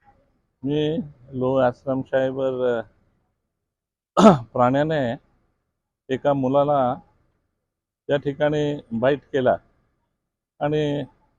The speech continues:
तो मुलगा इथे मृत्युमुखी पडलेला आहे. कशाने बाईट झाला काय वगैरे थोडंसं जरी संशयास्पद असेल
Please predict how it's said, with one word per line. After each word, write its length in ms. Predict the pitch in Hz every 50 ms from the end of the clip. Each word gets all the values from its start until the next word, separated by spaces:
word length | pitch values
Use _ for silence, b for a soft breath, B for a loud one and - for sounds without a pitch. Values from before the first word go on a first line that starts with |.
| _ _ -
तो 100 | 147 147
मुलगा 340 | 143 139 131 131 147 147 143
इथे 420 | 131 117 - 135 131 127 - - - -
मृत्युमुखी 600 | 127 120 120 120 - - 131 127 123 - _ -
पडलेला 420 | - - 120 113 117 117 113 113 113
आहे. 200 | 104 92 92 90 - _ _ _ - _ _ _ _ _ - 831 - _ _ _ _ _ _ _ _ _ _ _ _ _ _ _ _ _ _ _ _ _ _ _ _ _ _ _ _ _ -
कशाने 320 | 139 - - 170 165 165
बाईट 260 | 160 156 151 160 156
झाला 380 | 151 147 156 160 160 165 165 151
काय 240 | - 156 151 151 156
वगैरे 400 | 156 156 147 151 156 160 160 156
थोडंसं 640 | - - 147 151 151 147 - 160 151 147 151 139 120 - _ _ _ _ _ - - _ _ _ _ _
जरी 160 | 123 135 156 139
संशयास्पद 760 | - 147 139 139 135 - 180 - - - _ 180 170 160 151
असेल 320 | 135 - - 123 110 104